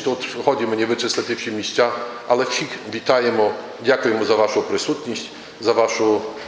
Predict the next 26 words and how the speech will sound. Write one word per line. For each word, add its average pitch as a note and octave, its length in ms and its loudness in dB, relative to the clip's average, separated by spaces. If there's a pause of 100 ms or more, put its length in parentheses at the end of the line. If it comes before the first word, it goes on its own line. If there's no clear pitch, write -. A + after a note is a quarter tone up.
modlitwę, C3 500 2
jaką G2+ 200 0
tu G#2 120 -2
przynosите. G#2+ 680 2 (560)
I B2 320 -2
pamiętajcie, G#2 720 4 (720)
za A2 120 2
wszystkie - 340 -2
nasze C#3 280 0
potrzeby, G#2+ 500 2
i G#2+ 80 -2
swoje, A2 400 0
i G#2+ 120 -6
wspólnej G2 380 -4
naszej, F#2 360 0 (380)
w - 20 -20
dzisiejszej G#2 460 0
modlitwie F#2+ 380 0
przed F2+ 280 2
ikoną F2+ 300 0 (540)
Prесвятої F2+ 400 0
Богородиці E2+ 720 0
тут, F2 140 -10
na F2 60 -2
Jasnej D#2 340 -2
Górze D#2 140 -4